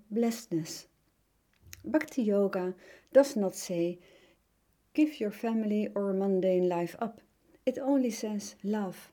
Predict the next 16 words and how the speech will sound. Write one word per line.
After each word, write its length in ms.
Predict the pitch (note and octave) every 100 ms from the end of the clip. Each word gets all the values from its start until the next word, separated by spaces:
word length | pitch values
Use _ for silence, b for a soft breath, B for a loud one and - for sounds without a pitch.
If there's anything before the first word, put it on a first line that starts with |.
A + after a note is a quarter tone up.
| -
love 300 | F3+ F#3 F3+
the 160 | E3+ E3+
highest." 500 | E3+ E3 D#3+ - - _ B B B B B B -
And 140 | A#3
everything 680 | - D4 D4+ C#4 C#4 A3 G3+
low 240 | F#3+ F#3+
naturally 680 | F#3+ G3 A3+ A3 G3 F#3+ F#3
falls 400 | F3 F#3 F3+ F3 -
off 280 | F3+ - - B B B B -
the 80 | -
Bhakti 360 | F3 F3+ - F3+
Yogi, 520 | F3 E3+ E3 D#3+ E3 - _ _ _ _ _ _ b b b b b b _ _ _ _ _ _ _ _ _ _ _ _ -
because 480 | A3+ A#3 A#3 A3+ - -
the 180 | G#3+ -
object 520 | A#3 - A3+ - - -
of, 200 | A3+ G#3+